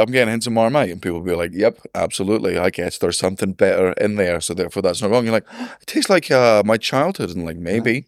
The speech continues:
Speaker 2: Bubblegum?
Speaker 1: Maybe your dad spat on you after drinking this once. Maybe it does taste like it. And, like,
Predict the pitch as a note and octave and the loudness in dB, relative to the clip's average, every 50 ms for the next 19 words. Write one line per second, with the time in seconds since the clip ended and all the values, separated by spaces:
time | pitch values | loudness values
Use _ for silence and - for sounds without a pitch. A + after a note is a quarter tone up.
0 | _ _ _ _ - G2+ G2+ A2 A#2 A#2+ C#3+ G2+ G2+ G2+ G#2+ G2+ G#2 G2+ - G2+ | _ _ _ _ -4 -2 -2 -2 -2 -2 0 0 0 0 2 0 0 0 0 -2
1 | G#2 G2+ - - - - A#2+ G#2+ A2+ A2 B2+ C3 C3 B2 G#2 G2 F2+ F2+ F2+ - | -2 0 0 0 2 2 2 2 2 0 -2 -2 -4 -4 -4 -2 -4 -4 -4 -6
2 | - - - F#2+ G2 G2 G#2+ A2 A2 - - A#2 F#2+ F2 - G2 F#2+ G2+ F2+ - | -6 -2 -2 -2 -2 -2 -4 -4 -6 -4 -6 -6 -6 -4 -6 -4 -4 -4 -2 -2
3 | F2+ E2+ - - F#2+ F#2 F#2 - - - G2+ F#2+ F2+ F#2 C#2+ - F#2 F#2 F2+ D#2+ | -4 -4 -4 -6 -8 -6 -6 -6 -4 -4 -4 -4 -4 -6 -8 -8 -10 -10 -12 -12